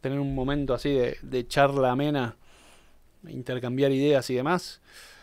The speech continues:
Podría buscar a ver si tengo el tiempo. Bueno, <laughs> para, disculpame, señor ocupado.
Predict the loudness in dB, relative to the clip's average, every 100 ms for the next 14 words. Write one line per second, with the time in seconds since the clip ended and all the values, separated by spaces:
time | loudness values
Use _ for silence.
0 | -20 _ -2 2 8 8 8 8 10 8
1 | 4 0 0 2 0 0 -8 -16 -20 _
2 | _ _ _ _ _ _ _ _ -4 -2
3 | -2 -6 -10 -14 -14 -6 -6 -6 -16 -20
4 | -20 -20 -20 -6 -4 -2 -4 0 4 4
5 | 2 0 -4 -4 -2 -2 -2 0 0